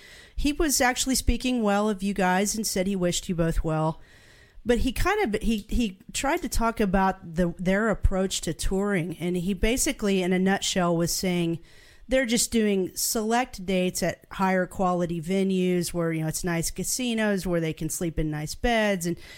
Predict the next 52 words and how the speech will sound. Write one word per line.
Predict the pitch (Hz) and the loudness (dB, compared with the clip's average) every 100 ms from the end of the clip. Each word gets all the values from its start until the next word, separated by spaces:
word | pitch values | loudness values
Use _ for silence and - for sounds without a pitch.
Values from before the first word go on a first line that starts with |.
| - - | -20 -8
and | 247 220 - | -2 0 0
he | 220 254 | 0 2
wasn't, | 254 269 247 | 4 2 2
it | 220 214 | 2 2
wasn't | 226 190 | 2 2
that | 185 | 0
he | 185 196 | 2 2
was | 151 | 2
downgrading | 180 175 185 175 175 165 | 0 2 2 2 2 0
the | 156 | 0
type | - 175 165 | 0 0 0
gigs | 170 160 156 202 | -2 -2 -4 -4
you | 262 | -2
guys | 220 165 156 | 0 -2 -2
are | 160 | -2
doing | 165 160 160 | -2 0 -2
it, | 156 | 0
but, | 165 156 - - - - | 0 -2 -6 -16 -18 -4
you | 208 | 0
know, | 185 | 2
he | 170 185 | 4 4
made | 180 170 | 4 2
it | 180 | 0
known | 175 170 | 2 2
that | 165 | 0
you | 185 190 | 0 2
guys | 180 170 | 2 2
are | 175 | 2
out | 165 175 165 | 2 0 2
there | 170 | 2
in | 165 | 2
the | 165 | 0
smaller | - 160 156 160 | -2 -2 -2 -4
clubs | - 165 151 | -2 -2 -2
trying | - 175 170 | -2 0 0
to | 160 | -2
s-, | 156 - - | -4 -6 -8
string | - - 175 165 165 | -8 -4 0 0 0
just | 156 - | -2 -4
a | |
ton | 160 - 190 180 | 0 2 2 0
of | 156 147 | -2 -2
dates | 165 170 - | -2 -2 -6
together, | 175 165 160 156 | -4 -2 0 0
and | 151 - - - - | -2 -8 -20 -20 0
they | 254 | 2
don't | 226 208 | 4 2
wanna | 190 165 | 2 2
do | 175 175 | 0 0
it | 175 | 0
that | 165 165 | 0 0
way. | 170 | 0